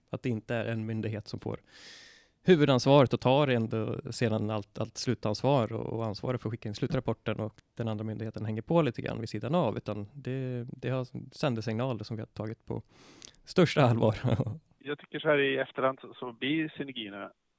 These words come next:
Speaker 2: tydliga. Vi är bra på olika saker. Till exempel var,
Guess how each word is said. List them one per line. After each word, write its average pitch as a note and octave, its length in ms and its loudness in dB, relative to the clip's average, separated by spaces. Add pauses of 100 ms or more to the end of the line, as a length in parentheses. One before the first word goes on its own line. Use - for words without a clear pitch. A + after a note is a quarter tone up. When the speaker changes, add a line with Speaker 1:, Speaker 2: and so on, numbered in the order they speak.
(140)
Speaker 2:
tydliga. C#3 360 6
Vi C3+ 140 4
är A#2 60 4
bra A2 360 2
på A2+ 420 -12
olika A#2+ 300 -8
saker. C#3 440 -2 (1200)
Till A#2 100 0
exempel A2+ 380 -2
var, A2 220 2